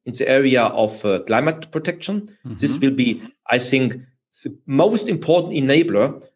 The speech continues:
Speaker 1: to reach our C O two targets in, uh, twenty thirty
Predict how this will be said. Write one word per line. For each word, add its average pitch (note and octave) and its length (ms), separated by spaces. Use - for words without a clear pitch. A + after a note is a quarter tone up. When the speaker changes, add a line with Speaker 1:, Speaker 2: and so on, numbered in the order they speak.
Speaker 1:
to B2+ 100
reach C#3 240
our B2+ 200
C B2 220
O - 20
two D3+ 200
targets D#3+ 440
in, C#3+ 200
uh, C3 120
twenty A#2+ 340
thirty F3 500